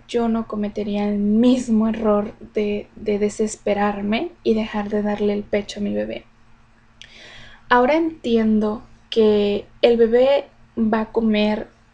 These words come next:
a cada rato, y más cuando es un bebé recién nacido, porque su estómago está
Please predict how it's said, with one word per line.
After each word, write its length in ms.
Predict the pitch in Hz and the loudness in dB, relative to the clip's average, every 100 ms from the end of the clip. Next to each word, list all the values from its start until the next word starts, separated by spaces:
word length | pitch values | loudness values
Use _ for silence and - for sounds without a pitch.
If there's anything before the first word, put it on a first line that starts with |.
| _ | _
a 160 | - 226 | -2 0
cada 220 | 233 202 | 2 2
rato, 420 | 190 - - - - | 0 -8 -10 -10 -4
y 140 | 262 | 0
más 260 | 254 240 233 | 0 0 -2
cuando 260 | 226 214 | -4 -2
es 180 | 214 - | -4 -6
un 200 | - 220 | -2 0
bebé 220 | 220 214 214 | 2 2 0
recién 340 | 214 208 214 | -2 -4 -6
nacido, 420 | 202 - - - - _ - - - - _ _ | -6 -6 -8 -8 -16 _ -20 -20 -20 -20 _ _
porque 600 | - 262 254 240 226 - | 4 4 4 0 2 0
su 140 | - 277 | -2 -4
estómago 560 | 254 - 262 285 294 | -2 0 0 0 0
está 500 | 285 - 262 254 247 | -2 -4 -2 -2 -2